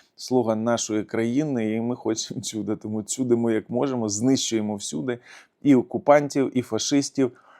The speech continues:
е, і, і колаборантів, і їхні склади, і головне, що виробництво зброї. Це наш стиль, і ми точно будемо рухатись далі.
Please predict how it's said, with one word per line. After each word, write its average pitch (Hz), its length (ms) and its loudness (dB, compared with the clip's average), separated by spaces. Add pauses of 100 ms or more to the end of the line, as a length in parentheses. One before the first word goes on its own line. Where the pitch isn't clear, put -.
(120)
е, 120 340 8
і, 120 760 8
і 131 160 4
колаборантів, 127 920 8
і 120 120 2
їхні 127 280 0
склади, 120 520 2
і 123 80 4
головне, 113 520 0
що 113 240 -4 (240)
виробництво 120 640 0
зброї. 101 440 -2
Це 165 200 -2
наш 139 220 -2
стиль, 139 280 0
і 117 40 2
ми 113 140 -2
точно 104 360 -4
будемо 98 360 -6
рухатись 90 420 -10
далі. - 240 -14